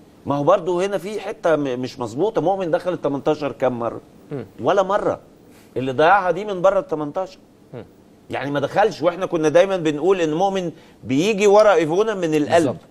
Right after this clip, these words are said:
Speaker 3: بالظبط.
Speaker 1: من القلب مش من الطرف.
Speaker 3: م-، يعني هو بي-، بيشتغل طرف يا كابتن،
Speaker 1: اه
Speaker 3: بيشتغل
Speaker 1: بس،
Speaker 3: طرف.
Speaker 1: بس ما بتاخدش منه ايجابيه غير وهو في القلب.
Speaker 3: انا، انا، انا معاك
Speaker 1: سواء
Speaker 3: يعني.
Speaker 1: بيصنع جول او بيجيب جول.
Speaker 3: انا معاك، انا معاك، انا معاك ان،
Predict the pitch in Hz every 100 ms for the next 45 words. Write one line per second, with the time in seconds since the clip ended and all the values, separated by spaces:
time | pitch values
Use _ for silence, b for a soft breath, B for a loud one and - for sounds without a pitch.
0 | _ _ 107 107 117 131 151 147 190 170
1 | 87 90 175 160 165 151 127 185 151 -
2 | 143 143 147 160 139 131 156 127 147 -
3 | 220 151 - 156 - 110 101 98 208 208
4 | 185 170 170 - 151 175 185 170 - 175
5 | 220 202 208 233 208 170 160 180 214 185
6 | 202 190 220 226 165 160 135 190 208 139
7 | 127 143 - 143 151 147 135 151 190 185
8 | 220 202 160 151 214 185 156 156 190 170
9 | 214 185 147 - - 135 131 107 95 113
10 | 120 104 101 127 120 135 139 117